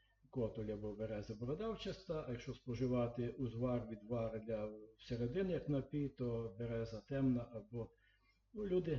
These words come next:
колись знали, навіть знали те, що з цих чорних беріз і солодший сік. Білоцвіт весняний, червонокнижний вид, тут північна, східна межа поширення виду в Європі.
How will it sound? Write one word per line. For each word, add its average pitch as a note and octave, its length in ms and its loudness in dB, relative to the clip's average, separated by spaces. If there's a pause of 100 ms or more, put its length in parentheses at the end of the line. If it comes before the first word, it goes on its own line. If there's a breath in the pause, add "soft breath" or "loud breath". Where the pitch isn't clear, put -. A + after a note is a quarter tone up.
(120)
колись C3+ 340 4
знали, C#3 640 6
навіть B2 320 8
знали B2+ 340 6
те, C#3 220 4
що B2 200 -2
з - 160 -8
цих A#2 400 0
чорних A2+ 440 2
беріз B2 380 4
і A2 240 -6
солодший A#2+ 440 -2
сік. G#2 260 -6 (920 soft breath)
Білоцвіт E3 600 2
весняний, B2 640 2
червонокнижний A#2+ 720 2
вид, F#3+ 240 2
тут D#3+ 180 -6
північна, C3+ 600 4
східна B2 380 4
межа A#2+ 300 4
поширення A#2+ 540 2
виду A#2+ 140 2
в A#2+ 120 4
Європі. G3 640 4